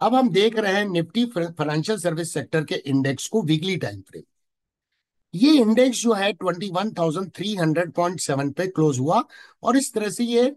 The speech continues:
अ, week on week basis पे इसमें गिरावट दर्ज की गई पॉइंट नाइन नाइन परसेंट की। यहाँ पे भी कुछ similar type का price action हमें दिखता है, जैसा bank nifty में भी चर्चा किया। Price struggle कर रही है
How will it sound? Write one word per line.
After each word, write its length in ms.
अ, 340
week 300
on 120
week 260
basis 320
पे 260
इसमें 280
गिरावट 380
दर्ज 260
की 160
गई 240
पॉइंट 320
नाइन 240
नाइन 260
परसेंट 400
की। 160
यहाँ 280
पे 140
भी 100
कुछ 220
similar 400
type 260
का 120
price 320
action 300
हमें 200
दिखता 320
है, 140
जैसा 240
bank 260
nifty 320
में 140
भी 120
चर्चा 340
किया। 240
Price 360
struggle 400
कर 180
रही 240
है 200